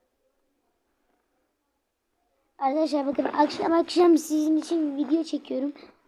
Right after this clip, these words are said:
Like at, like atın, abone olun.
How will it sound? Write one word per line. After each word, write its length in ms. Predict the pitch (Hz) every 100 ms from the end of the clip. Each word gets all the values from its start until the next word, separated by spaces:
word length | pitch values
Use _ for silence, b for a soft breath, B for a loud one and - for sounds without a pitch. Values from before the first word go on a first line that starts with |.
| _ -
Like 360 | - 311 - 294
at, 220 | 277 - - 50 - - - -
like 360 | 277 285 311 302
atın, 180 | 277 311
abone 360 | 285 269 311
olun. 260 | 349 262